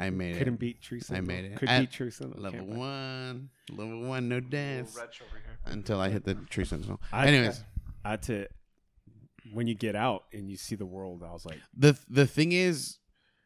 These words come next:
Speaker 1: so did
Speaker 3: Chef's kiss.
Speaker 1: so that you started the game and you did not look at your surroundings. You just went towards the
Speaker 3: No,
Speaker 1: damn
Speaker 3: I
Speaker 1: door.
Speaker 3: looked. I just didn't see the da-, I didn't
Speaker 1: Well, there was, like, so there's a guy in a chair, like a
Speaker 2: Yeah, it's an
Speaker 1: ghost in a
Speaker 2: N P C.
Speaker 1: chair.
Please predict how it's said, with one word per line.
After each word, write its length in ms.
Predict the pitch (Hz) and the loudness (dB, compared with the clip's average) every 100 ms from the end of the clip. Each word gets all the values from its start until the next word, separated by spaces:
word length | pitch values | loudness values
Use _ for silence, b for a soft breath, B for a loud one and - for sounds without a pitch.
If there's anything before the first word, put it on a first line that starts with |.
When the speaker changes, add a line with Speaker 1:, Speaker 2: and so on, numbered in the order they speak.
| - | 0
Speaker 1:
so 160 | - 170 | 8 8
did 220 | 151 185 | 8 2
Speaker 3:
Chef's 360 | 147 117 - | 2 -2 -2
kiss. 300 | - 131 113 | -6 -4 -2
Speaker 1:
so 140 | - 190 | 6 8
that 120 | 208 | 8
you 200 | 196 240 | 8 8
started 360 | 277 - 214 226 | 8 6 6 2
the 80 | 190 | 0
game 400 | 139 165 156 120 | 0 2 4 4
and 160 | 131 | 2
you 60 | 131 | 4
did 200 | 123 120 | 4 4
not 300 | 123 135 127 | 2 0 0
look 160 | 131 131 | -2 -2
at 60 | |
your 100 | 123 | -2
surroundings. 680 | - 127 104 92 76 76 - | 2 2 2 0 -4 -8 -6
You 100 | 107 | -4
just 260 | 107 104 - - | 0 0 -2 -8
went 380 | 101 113 120 - | -2 0 0 -2
towards 300 | 123 110 107 | -6 -8 -8
the 80 | |
Speaker 3:
No, 100 | 202 | -2
Speaker 1:
damn 100 | 370 | 2
Speaker 3:
I 100 | 302 | 2
Speaker 1:
door. 160 | 220 151 | 2 2
Speaker 3:
looked. 320 | 190 240 165 - | 2 2 0 -4
I 80 | |
just 260 | 151 170 151 | -2 -4 -6
didn't 280 | 156 160 151 | -6 -8 -8
see 380 | - 156 151 139 131 - | -8 -8 -10 -10 -14 -14
the 80 | 131 | -16
da-, 280 | - 123 123 | -8 -8 -6
I 100 | 131 | -4
didn't 120 | 143 170 | 4 6
Speaker 1:
Well, 80 | 202 | 6
there 160 | 214 | 4
was, 240 | 226 202 185 | 0 0 0
like, 220 | 202 143 | 0 0
so 180 | - 190 | 4 6
there's 220 | 196 196 | 6 4
a 60 | |
guy 240 | 156 160 202 | 2 2 2
in 80 | 196 | 2
a 80 | |
chair, 260 | 147 - 170 | -2 -2 -2
like 140 | 135 | -2
a 40 | 117 | -2
Speaker 2:
Yeah, 80 | 131 | 0
it's 80 | 135 | 2
an 60 | |
Speaker 1:
ghost 140 | 135 135 | 2 2
in 60 | 127 | 0
a 40 | |
Speaker 2:
N 40 | 127 | 2
P 40 | |
C. 120 | 139 | 2
Speaker 1:
chair. 280 | 110 85 110 | 0 0 -6